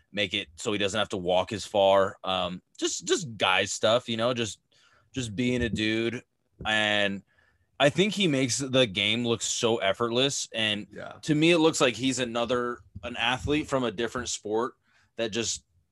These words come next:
Speaker 1: suddenly picked up a club and is able to just hit it perfectly wherever he wants to. And that's, I think that's what draws me towards him, 'cause he can just absolutely hammer drives. And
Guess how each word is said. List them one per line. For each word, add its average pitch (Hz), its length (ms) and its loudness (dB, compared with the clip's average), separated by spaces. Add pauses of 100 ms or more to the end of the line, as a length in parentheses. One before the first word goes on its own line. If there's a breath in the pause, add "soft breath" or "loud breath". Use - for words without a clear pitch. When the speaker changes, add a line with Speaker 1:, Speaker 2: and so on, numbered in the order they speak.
(120)
Speaker 1:
suddenly 123 420 -2
picked - 260 0
up 123 140 -2
a 117 80 -2
club 113 340 2
and 110 100 -4
is 101 120 -8
able 110 260 -4
to 110 80 -2
just 104 260 -4
hit 104 240 -4
it 107 140 -2
perfectly 98 460 -6
wherever 95 480 -6
he 90 100 -10
wants 87 420 -8
to. 120 280 -2
And 107 180 -10
that's, 107 300 -8 (380 soft breath)
I 120 60 0
think 143 220 0
that's 120 200 2
what 110 160 -2
draws 98 300 -2
me 98 120 -10
towards 90 280 -10
him, 92 320 -12 (140)
'cause 123 180 -6
he 143 140 -2
can 143 160 4
just - 160 -2 (120)
absolutely 110 580 -6
hammer 107 460 -6
drives. 98 460 0
And 92 200 -8